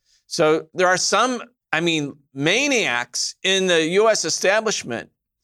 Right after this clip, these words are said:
who believe that if war is coming and we're gonna be weaker later, let's do it now. Let's get it over with. And also they think if the war is in Taiwan or in Korea or in the East China Sea or the South China Sea,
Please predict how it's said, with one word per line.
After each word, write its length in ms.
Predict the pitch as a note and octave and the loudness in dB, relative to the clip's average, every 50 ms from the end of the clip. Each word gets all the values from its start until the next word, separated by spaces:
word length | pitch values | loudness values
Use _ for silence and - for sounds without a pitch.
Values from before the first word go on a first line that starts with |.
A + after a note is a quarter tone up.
| _ _ _ _ _ _ _ _ - | _ _ _ _ _ _ _ _ -2
who 200 | E3+ F#3 F#3 F3+ | 0 2 2 2
believe 580 | D#3+ C#3+ F3 E3+ E3 F#3 A3 A3+ G#3+ G#3 F3 E3 | 2 0 0 2 4 4 4 4 2 0 2 2
that 220 | D#3 D3+ D3 D3+ | 2 0 2 0
if 200 | G#3 A3+ A3 A#3+ | 0 -2 0 0
war 200 | G#3+ G#3+ A3+ G#3+ | 2 2 4 2
is 120 | G3+ - | 0 0
coming 420 | - - F#3 F3 F3+ F3+ F#3 F#3 F3+ | -2 -2 0 0 0 0 0 0 0
and 160 | E3+ D#3 D#3 | 0 0 0
we're 140 | F3 F#3 F3+ | 0 0 2
gonna 160 | F#3+ F#3 F3+ | 0 0 0
be 160 | E3+ E3 D#3 | 0 0 0
weaker 560 | D3+ D#3+ F#3 G#3+ A3 F3+ G#3+ G3+ F#3+ F3+ E3+ | 2 2 2 0 0 0 0 2 2 2 2
later, 640 | D3+ D3 E3 F#3+ G#3+ A3+ G3 G3 F3+ E3+ E3+ E3+ D3+ | 2 2 2 2 2 2 2 2 2 2 2 0 -2
let's 400 | A#2 G2+ B2 D3 F3 F#3+ - - | -4 -4 -2 0 0 0 -2 -2
do 180 | - G3+ G3+ A3 | 2 2 4 4
it 160 | A3+ - D#3+ | 2 2 0
now. 340 | F3+ F#3+ A3+ A#3+ A3+ F3 A#2 | 0 0 0 0 0 -2 -2
Let's 280 | G#2 C#3 F#3 G3 - | -2 -2 -2 -2 -2
get 160 | - G3+ G#3+ G#3+ | -2 0 0 2
it 80 | F#3+ | 2
over 280 | F#3+ F#3+ A#3 A#3+ A#3 G3 | 4 2 2 2 0 0
with. 300 | D#3 A#2+ G2 - - _ _ _ _ _ _ _ _ _ _ - - - - - _ _ - | 0 -2 -4 -6 -10 _ _ _ _ _ _ _ _ _ _ -20 -20 -20 -20 -20 _ _ -2
And 160 | E3+ F3 E3 | 0 2 4
also 360 | F3 G3 A#3 B3 - B3 G#3 | 4 4 4 2 2 0 2
they 200 | F#3 F3+ F3 F3 | 2 2 2 2
think 500 | E3+ F3 - A3 A#3 A#3 G3+ D3 - - _ _ _ _ _ _ _ _ _ _ | 0 -2 -2 0 0 2 0 -2 -4 -10 _ _ _ _ _ _ _ _ _ _
if 120 | - E3+ D3 | -6 -2 0
the 100 | G3 F#3+ | 0 2
war 260 | F#3 G#3 A#3+ B3+ C4 | 4 4 4 6 4
is 140 | B3+ A3+ F#3 | 4 2 0
in 140 | A3 F#3 D#3 | -2 -2 0
Taiwan 880 | E3+ F3 E3 D#3+ D#3+ D#3+ F3+ G3+ G#3+ G3+ E3 C3 B2+ B2+ C3 - _ _ _ _ _ _ - | 0 0 0 0 0 2 2 2 2 2 2 0 -2 -4 -8 -14 _ _ _ _ _ _ 0
or 200 | F#3+ G#3+ A3 G#3 | 0 2 2 0
in 100 | F#3+ D#3 | -2 -2
Korea 720 | - - F3 E3+ F3+ G3+ G#3 F#3 D3+ B2+ B2 C3 D3 - _ _ _ _ _ _ _ _ _ _ - | -4 -2 0 0 2 2 4 4 2 2 2 0 -4 -8 _ _ _ _ _ _ _ _ _ _ 0
or 160 | D#3+ E3+ F3+ | 2 2 4
in 80 | F3+ F3 | 4 2
the 80 | F3 | 0
East 360 | F3 F3 F#3 G3+ G#3+ G3+ - - | -2 -2 -2 -2 0 0 -2 -2
China 320 | - F#3+ F3+ F3 E3+ E3 | -2 0 0 0 0 -2
Sea 440 | D#3+ - - G3 G3+ G3+ F#3+ E3 D3+ | -2 -2 0 0 2 2 2 2 2
or 120 | D#3 D#3 | 2 0
the 120 | C#3+ C3+ C#3 | 0 -2 -2
South 340 | - - F3 F3+ - F#3+ | 0 0 2 0 0 0
China 300 | - - F3 D#3+ C#3+ C#3 | -2 -2 -2 -2 -2 -2
Sea, 480 | C3 - - B2+ B2 A#2+ B2 C3 C#3+ | -4 -2 -2 0 0 0 -2 -4 -8